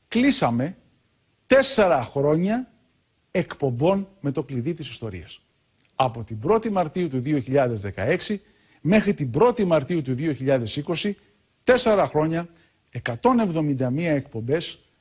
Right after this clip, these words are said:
Σας ευχαριστώ ειλικρινώς για την υποστήριξή σας, όχι μόνο τους Έλληνες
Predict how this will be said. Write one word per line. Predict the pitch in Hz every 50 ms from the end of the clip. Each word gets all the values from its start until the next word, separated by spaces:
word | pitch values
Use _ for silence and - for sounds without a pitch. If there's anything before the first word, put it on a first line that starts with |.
| _ _ _ _ _ _
Σας | - - 190 185 -
ευχαριστώ | 175 156 - 156 156 151 135 - - 202 208 214 208 208 - -
ειλικρινώς | - 160 165 165 156 - - 147 147 139 143 156 180 202 202 - - - -
για | - 135 139
την | 127 139 131
υποστήριξή | 131 - 120 110 - 180 160 147 127 - 165 151
σας, | - 180 180 131 - - - _ _ _ _ _ _
όχι | - 247 220 -
μόνο | 254 262 262 240 233
τους | 202 190 - -
Έλληνες | 190 190 170 151 135 120 110 98 87 - -